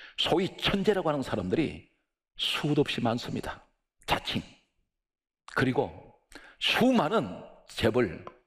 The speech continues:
권력가, 그리고 세계를 떵떵거리게 호령하고 쥐어잡는 많은 정치가들 수없이 많습니다. 그러나 어느 한 사람도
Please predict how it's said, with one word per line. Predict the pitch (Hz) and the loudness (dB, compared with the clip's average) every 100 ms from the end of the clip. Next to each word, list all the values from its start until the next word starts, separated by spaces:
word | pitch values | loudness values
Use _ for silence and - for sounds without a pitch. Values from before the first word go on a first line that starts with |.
| - | -4
권력가, | - 123 135 - - - 78 95 - - - - - | 2 4 2 0 -2 -2 -2 -12 -18 -20 -20 -20 -2
그리고 | 131 180 | 2 2
세계를 | - 160 165 190 208 - | 2 2 4 4 4 0
떵떵거리게 | 185 - 180 160 117 95 82 - - | 0 0 2 2 0 0 -4 -10 -6
호령하고 | - 160 131 107 98 - - | -2 0 0 -2 -4 -10 -4
쥐어잡는 | - 165 139 95 104 85 87 _ _ _ - | 2 2 2 0 -2 -6 -8 _ _ _ -10
많은 | 110 - - - 143 135 - | -4 -2 -2 0 0 -2 -2
정치가들 | 101 107 - - 92 - 80 69 - 95 _ _ _ _ _ _ _ _ _ _ _ _ _ | -2 -2 -6 -4 -4 -4 -6 -10 -14 -20 _ _ _ _ _ _ _ _ _ _ _ _ _
수없이 | - - - - - | -8 -4 -2 -2 -2
많습니다. | 87 90 - - 82 | -2 -4 -8 -8 -4
그러나 | - 101 78 90 92 - _ _ _ _ _ _ _ _ _ - | -2 -2 -2 -4 -4 -12 _ _ _ _ _ _ _ _ _ 0
어느 | - 254 | 2 4
한 | - 143 | 2 0
사람도 | - 107 92 - - - | 0 -2 -2 -4 -6 -12